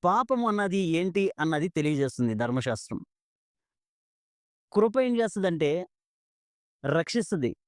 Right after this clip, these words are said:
పాపం నుంచి రక్షిస్తుంది. మనం ఒక విషయం చూస్తే, మనము అద్దం ఎదురుగా నుంచుంటే, ఆ అద్దం ఏం చేస్తుందంటే, మనకి మన ముఖం మీద ఉన్న మురికిని తెలియజేస్తుంది, మన ముఖం ఎంత నీట్‌గా ఉంది అన్నది తెలియజేస్తుంది,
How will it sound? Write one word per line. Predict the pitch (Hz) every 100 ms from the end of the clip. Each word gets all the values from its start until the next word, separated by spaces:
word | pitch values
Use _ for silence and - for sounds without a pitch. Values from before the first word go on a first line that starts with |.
| _
పాపం | 151 185 226 226
నుంచి | 208 202
రక్షిస్తుంది. | 160 - 151 143 117 - _ _ _ _ _ _ _ _ _ _ _ _ -
మనం | 208 233
ఒక | 214
విషయం | 202 202 240 240
చూస్తే, | 208 170 160 180 - _ _ _ -
మనము | 214 226 208 214 - -
అద్దం | 170 180 262
ఎదురుగా | 262 220 226 214 208
నుంచుంటే, | 185 - 185 147 143 160 - _ -
ఆ | 170
అద్దం | 165 226 233
ఏం | 220
చేస్తుందంటే, | 196 - 190 170 156
మనకి | 147 139 120 143 202 _ _ _ _ _ _ -
మన | 160 202
ముఖం | 196 185 190 269
మీద | 262 240
ఉన్న | 226 208 170 165 170 _ _ _ _ _ _ _ _
మురికిని | 147 175 240 214 240 220 233 -
తెలియజేస్తుంది, | 185 196 180 151 143 120 - 131
మన | 175
ముఖం | 196 190 214 233
ఎంత | 180 190 214
నీట్‌గా | 208 208 208 214
ఉంది | 190 190 190 -
అన్నది | 160 170
తెలియజేస్తుంది, | - 160 160 151 131 120